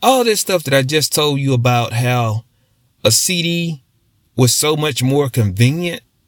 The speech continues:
than a tape because you can fast forward, you can just go right to the next song, next track, a track you don't like, maybe you can just go right to the next thing. How about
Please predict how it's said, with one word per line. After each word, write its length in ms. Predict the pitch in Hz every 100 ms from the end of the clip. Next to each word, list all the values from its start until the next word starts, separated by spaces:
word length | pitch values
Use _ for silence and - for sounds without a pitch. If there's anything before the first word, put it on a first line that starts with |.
| -
than 200 | 117 127
a 80 | 101
tape 400 | - 156 160 _ -
because 340 | 110 113 113
you 60 | 131
can 240 | 110 101 _ _ _ _
fast 380 | - 135 139 -
forward, 400 | 135 135 131 - -
you 120 | 120
can 140 | 117
just 180 | 113 113
go 160 | 120 120
right 280 | 123 123
to 80 | -
the 80 | 113
next 300 | 123 120 -
song, 540 | 131 127 123 123 120 -
next 300 | 120 117 -
track, 520 | 135 127 123 117 - _ _ _ _ _ _
a 100 | 131
track 360 | - 139 131 139
you 80 |
don't 280 | 131 123 117
like, 280 | 117 127 127
maybe 360 | 123 123 127 127
you 180 | 117
can 140 | 117 110
just 240 | 113 110
go 160 | 117 113
right 240 | 117 113
to 80 | -
the 80 | 110
next 340 | 120 117 -
thing. 380 | 127 123 123 117 _ _ _ _ _ _ _ _ _ _ _ _ _
How 300 | - 254 294
about 320 | 143 151 127